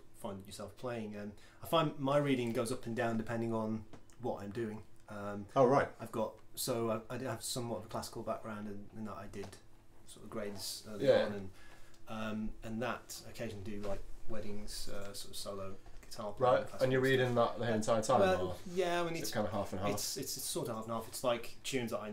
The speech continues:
Speaker 1: standards, um, standards, <laughs> uh, pieces,
Speaker 3: Yeah, yeah,
Speaker 1: uh,
Speaker 3: yeah.
Speaker 1: that I know and that, you know, I'm familiar with, but then filling out the time, you do have to then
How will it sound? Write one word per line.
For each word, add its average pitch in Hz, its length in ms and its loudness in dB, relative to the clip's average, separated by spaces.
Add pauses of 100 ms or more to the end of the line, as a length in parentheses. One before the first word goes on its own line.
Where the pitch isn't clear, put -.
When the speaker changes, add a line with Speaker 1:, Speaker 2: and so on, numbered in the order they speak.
Speaker 1:
standards, 110 340 -4 (100)
um, 107 320 -6 (220)
standards, 101 420 -12 (340)
<laughs> - 340 -16
uh, 113 200 -4
pieces, 117 480 -2
Speaker 3:
Yeah, 135 240 10
yeah, 117 80 8
Speaker 1:
uh, 107 60 6
Speaker 3:
yeah. 104 120 4
Speaker 1:
that 113 160 2
I 107 280 -4
know 110 400 -2
and 107 240 -6
that, 104 320 -6 (540)
you 110 80 -8
know, 101 80 -4
I'm 104 360 -6
familiar 113 400 -4
with, 104 180 -4
but 101 140 -10
then 104 280 -4
filling 107 220 -6
out 98 140 -8
the 107 60 -16
time, 101 340 -6
you 98 60 -8
do 98 120 -8
have 92 160 -10
to 101 80 -8
then 101 240 -4